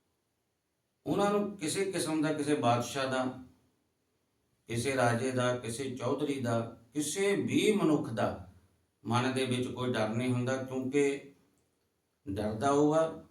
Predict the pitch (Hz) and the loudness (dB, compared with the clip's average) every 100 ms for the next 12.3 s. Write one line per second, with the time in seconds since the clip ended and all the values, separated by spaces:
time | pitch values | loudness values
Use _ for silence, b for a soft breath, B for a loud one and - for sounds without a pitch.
0 | _ - - 143 147 117 120 139 135 147 | _ -20 -4 0 2 2 2 2 2 0
1 | - - 120 127 127 127 127 127 113 104 | 0 -2 2 4 4 2 -2 0 0 0
2 | 101 90 - - - _ b b b _ | -4 -6 -12 -18 -20 _ b b b _
3 | _ _ _ _ _ _ _ _ _ 98 | _ _ _ _ _ _ _ _ _ -2
4 | 127 139 170 170 202 190 180 190 185 170 | 0 2 2 4 4 2 0 2 2 2
5 | 175 170 - 131 127 127 123 87 - - | 0 -2 -2 0 2 2 0 -4 -10 -18
6 | - _ _ _ _ 107 143 151 - 131 | -20 _ _ _ _ -2 0 0 -2 2
7 | 131 131 123 131 123 127 - 147 131 127 | 2 2 0 0 2 0 2 0 0 -2
8 | 123 110 104 127 127 143 143 - 165 151 | 0 -2 0 -2 0 0 0 -4 0 2
9 | 127 170 185 - - 127 127 - - B | 2 2 2 0 -2 -2 -2 -2 -8 B
10 | B B _ 139 147 151 156 110 139 151 | B B _ 0 0 2 0 4 6 8
11 | 147 143 156 170 175 165 - 131 135 - | 8 4 2 0 2 0 -2 0 0 0
12 | 131 135 | 0 0